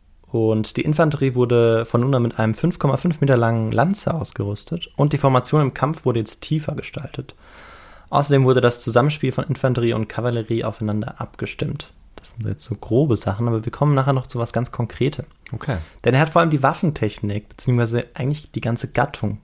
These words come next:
Speaker 1: der Waffen vollständig, ja, fast revolutioniert und verändert. Und Alexander sollte dann auch noch in unserer Geschichte davon profitieren und wir se-, werden sehen, was das sein wird.
Speaker 2: Mhm.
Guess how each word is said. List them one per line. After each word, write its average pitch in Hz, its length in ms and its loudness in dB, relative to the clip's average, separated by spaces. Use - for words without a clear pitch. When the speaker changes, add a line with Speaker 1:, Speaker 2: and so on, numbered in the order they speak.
Speaker 1:
der 113 120 -6
Waffen 110 240 -4
vollständig, 117 800 -2
ja, 120 140 -6
fast - 340 -4
revolutioniert 123 960 2
und 120 200 -2
verändert. 131 580 0
Und 123 500 0
Alexander 156 920 0
sollte 135 360 2
dann 127 440 0
auch 135 180 0
noch 139 120 0
in 139 60 -2
unserer 123 220 0
Geschichte 120 400 -4
davon 117 240 -2
profitieren - 580 -2
und 131 140 -2
wir 120 100 2
se-, - 220 -4
werden 117 240 0
sehen, 120 200 0
was 117 140 -4
das - 160 -6
sein 127 260 -4
wird. - 160 -12
Speaker 2:
Mhm. 120 160 -4